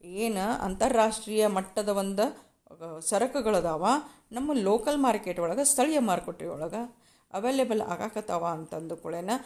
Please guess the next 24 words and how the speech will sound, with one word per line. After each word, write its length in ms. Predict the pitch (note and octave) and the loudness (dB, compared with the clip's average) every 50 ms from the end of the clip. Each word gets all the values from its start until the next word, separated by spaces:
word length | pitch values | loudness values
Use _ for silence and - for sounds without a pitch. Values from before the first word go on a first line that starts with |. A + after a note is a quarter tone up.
| - - - - _ _ | -10 -20 -20 -20 _ _
people 300 | B3+ C4 B3+ - D#4 D4+ | -8 -8 -2 -2 0 2
are 240 | C4+ B3+ B3 A#3 F#3+ | 4 4 4 4 2
very 300 | F#3+ F#3+ G3 A3 G#3+ G#3+ | 2 2 2 2 2 2
tend 260 | G3+ F#3 F3+ F3 F3 - | 0 0 0 -2 -2 -4
to 60 | A3 | -4
purchase 520 | A3 - F#3 F3 F3+ - - F#3+ F#3 F#3+ F3 | -2 0 -2 -2 -2 -2 -2 -2 -2 -2 -4
those 320 | D#3 - G3+ G#3 G3+ E3 - - - | 0 2 4 4 4 4 0 -4 -4
products. 400 | F3 D#3 D3+ D#3+ - - - - - - _ _ _ _ _ | -6 -4 -4 -6 -8 -10 -14 -16 -16 -20 _ _ _ _ _
ಸೇಮ್ 380 | - - - G3+ A3 B3 B3+ A#3+ | -6 -4 0 2 4 4 4 4
ರೇಟ್ 200 | B3+ B3+ B3+ A#3 | 4 4 4 4
ಒಳಗೆ 260 | G#3 G3 F3+ F3+ F#3+ | 4 4 4 4 2
ನಮಗೆ 220 | G#3 A3 A3 G#3+ | 0 0 0 0
ಬೆಸ್ಟ್ 260 | G#3 G#3+ A3 B3+ B3+ - | 2 2 2 2 0 -2
ಕ್ವಾಲಿಟಿ 360 | - B3 A#3 A3 - A3+ A3 | -2 -2 -2 -2 -4 -8 -6
ಸಿಗಾಕತ್ತೈತಿ 640 | - A3 G3 G3 G#3+ G#3+ G#3 G#3 G3 F#3 F#3+ F#3 | -4 -2 0 0 0 0 -4 -4 -6 -6 -4 -4
ಅಂದಮೇಲೆ 680 | F3 E3 D#3+ D#3+ E3 F3+ A3+ C#4+ D4 - - - - _ _ - | -4 -4 -4 -6 -4 -2 -2 -2 -2 -6 -14 -20 -20 _ _ -8
we 440 | G3 A3+ B3+ C4+ C#4 D4 D#4 D4 C#4+ | -4 -2 0 2 2 4 4 2 2
want 320 | A#3+ A3 A#3 A#3+ C4+ D4 C#4 - | 4 6 8 8 8 6 2 0
to 180 | - D#4+ F#4+ F#4+ F#4+ - - C4 | 0 2 2 0 0 -2 2 4
change 160 | A#3+ A#3 A3+ - - | 4 4 2 0 2
for 120 | A#3 G#3 F#3+ | 2 2 2
the 140 | G3 B3+ | 2 0
best 400 | G3+ F3 F#3 F#3 F#3 - - - | 0 0 0 -2 -2 -4 -6 -10
product, 420 | - D#3 D#3 D#3 - - _ - | -12 -10 -8 -8 -10 -10 _ -20